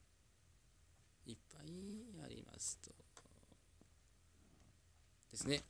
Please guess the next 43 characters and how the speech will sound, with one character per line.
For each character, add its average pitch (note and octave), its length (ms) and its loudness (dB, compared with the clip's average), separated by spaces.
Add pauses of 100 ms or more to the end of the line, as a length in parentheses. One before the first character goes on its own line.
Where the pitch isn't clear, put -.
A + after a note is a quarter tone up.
(160)
よ C#3+ 60 12
い C3+ 40 12
し - 300 12
ょ。 - 40 12 (960)
そ F3 60 0
し - 80 2
て、 A3+ 240 12
え C3+ 420 12
ー、 C3+ 40 12
ラ D3+ 200 12
ス C3 340 12
ト A#2+ 280 12
が A2+ 160 12
で A2+ 80 12
す A2+ 120 12
ね、 A#2+ 240 12 (1500)
え - 20 -6
ー、 A#2+ 40 -6 (600)
画 A#2+ 120 12
集 B2+ 220 12
で A#2+ 100 12
す - 80 12
ね。 - 220 8 (1200)
え - 360 -4
ー、 - 100 -8
ト A#2 100 8
ラ A2 120 12
ブ G#2+ 100 12
ル G#2+ 140 12
ダ A2 180 12
ー G2 40 12
ク - 160 6
ネ G2 160 10
ス、 C3 320 12 (220)
ア A#2 80 4
ニ C3 140 12
メ C3+ 100 12
イ B2+ 120 12
ラ B2+ 80 12
ス - 140 12
ト A#2 60 12
集、 - 260 12
集、 A2 480 12